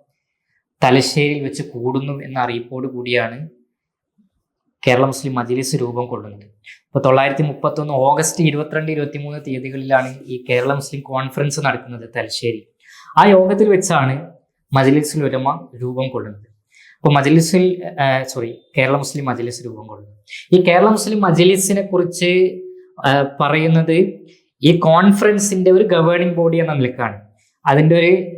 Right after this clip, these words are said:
എക്സിക്യൂട്ടീവ് ബോഡി എന്ന നിലക്ക്, അഥവാ ഈ കോൺഫറൻസിൽ ഉരുത്തിരിഞ്ഞ അഭിപ്രായങ്ങളെ നടപ്പിലാക്കുവാനുള്ള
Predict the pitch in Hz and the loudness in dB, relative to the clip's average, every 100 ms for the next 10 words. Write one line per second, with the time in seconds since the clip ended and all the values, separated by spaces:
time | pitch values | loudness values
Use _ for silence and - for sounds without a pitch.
0 | 160 - 214 202 196 202 160 147 139 131 | -6 0 2 2 2 2 4 2 0 -2
1 | 107 107 - - 143 202 202 185 185 220 | -6 -14 -12 -2 2 2 0 0 2 2
2 | 214 - 226 226 208 - 220 196 185 180 | 0 -2 -2 -2 -4 2 4 6 6 4
3 | 190 180 156 147 139 - _ _ _ - | 0 0 0 0 -2 -2 _ _ _ -2
4 | 135 160 160 160 170 165 175 147 143 - | 2 2 0 -2 -2 -2 -2 -2 -4 -4
5 | 165 147 - 143 143 139 123 123 160 185 | 0 0 -2 -4 -2 -2 -2 0 -2 -4
6 | - | -14